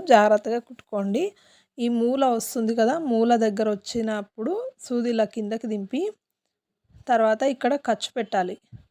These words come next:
థ్రెడ్ పైపింగ్ క్లాత్‌ని ఖర్చు పెట్టిన తర్వాత ఇలా దగ్గరకు అనుకొని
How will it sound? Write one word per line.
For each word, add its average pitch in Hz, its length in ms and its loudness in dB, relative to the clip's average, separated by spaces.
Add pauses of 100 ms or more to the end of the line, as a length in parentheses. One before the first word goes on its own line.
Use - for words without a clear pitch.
(720)
థ్రెడ్ 220 240 -4
పైపింగ్ 226 460 0
క్లాత్‌ని 220 540 -2 (760)
ఖర్చు 254 320 -6
పెట్టిన 247 420 -4
తర్వాత 208 420 -2 (120)
ఇలా 247 220 -2
దగ్గరకు 214 400 -4
అనుకొని 214 400 -2